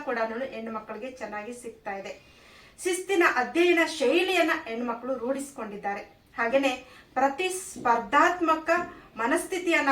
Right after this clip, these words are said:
ಕೂಡ ಹೆಣ್ಮಕ್ಳು ಹೊಂದಿದ್ದಾರೆ. ಈ ಕಾರಣಕ್ಕೇನೆ ಹೆಣ್ಣು ಮಕ್ಕಳು ಹೆಚ್ಚು ಸಾಧನೆಯನ್ನ ಮಾಡ್ತಾ ಇದ್ದಾರೆ,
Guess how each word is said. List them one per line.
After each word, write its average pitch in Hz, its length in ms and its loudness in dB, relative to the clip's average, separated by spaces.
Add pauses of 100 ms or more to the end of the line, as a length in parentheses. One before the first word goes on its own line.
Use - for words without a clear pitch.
(120)
ಕೂಡ 240 120 -2 (360)
ಹೆಣ್ಮಕ್ಳು 226 640 -10 (280)
ಹೊಂದಿದ್ದಾರೆ. 254 760 -4 (140)
ಈ 285 120 -4
ಕಾರಣಕ್ಕೇನೆ 226 600 -2
ಹೆಣ್ಣು 254 520 -8
ಮಕ್ಕಳು 240 320 -6 (280)
ಹೆಚ್ಚು 285 320 -4
ಸಾಧನೆಯನ್ನ 214 560 -4
ಮಾಡ್ತಾ 208 380 -6
ಇದ್ದಾರೆ, 254 360 -8